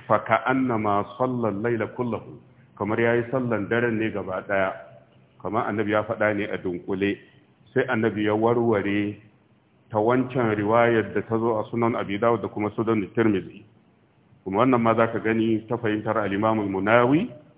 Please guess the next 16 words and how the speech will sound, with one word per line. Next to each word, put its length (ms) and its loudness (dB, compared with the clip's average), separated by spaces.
yana 420 2
Faidul 500 0
Qadir 420 0
a 60 -6
mujallar 360 -2
na 80 -6
shida, 240 -6
shafi 360 -4
na 240 2
ɗari 340 -4
da 300 -4
sittin 340 -6
da 80 -4
biyar. 340 -6
Haka 220 -2
nan 460 -2